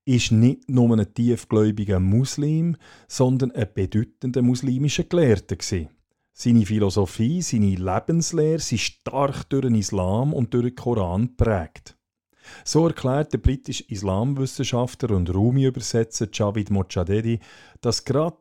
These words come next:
die für den Rumi typische Universalität, wo gerade heute auch von vielen Menschen so geschätzt wird,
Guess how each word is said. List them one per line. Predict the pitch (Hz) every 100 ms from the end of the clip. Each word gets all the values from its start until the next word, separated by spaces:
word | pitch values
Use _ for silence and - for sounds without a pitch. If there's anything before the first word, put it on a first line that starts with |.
| -
die | 147
für | - 131
den | 117
Rumi | 110 131 143 127 -
typische | - 185 - - 165 - 139 -
Universalität, | 135 117 110 107 98 - 98 95 - - 165 123 - - _ _ _
wo | 107
gerade | 113 131 143
heute | 160 196 -
auch | - 139
von | - 107
vielen | - 127 131 107
Menschen | 104 120 165 - 113
so | 98
geschätzt | - 131 156 - 104
wird, | 104 120